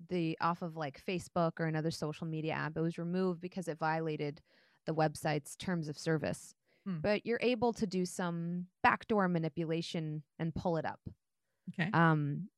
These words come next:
Speaker 1: and you do see, uh, footage from a business across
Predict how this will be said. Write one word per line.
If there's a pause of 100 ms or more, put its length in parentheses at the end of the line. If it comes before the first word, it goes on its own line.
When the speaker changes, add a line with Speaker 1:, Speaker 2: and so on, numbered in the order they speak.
(140)
Speaker 1:
and
you
do
see, (180)
uh,
footage (240)
from (100)
a
business
across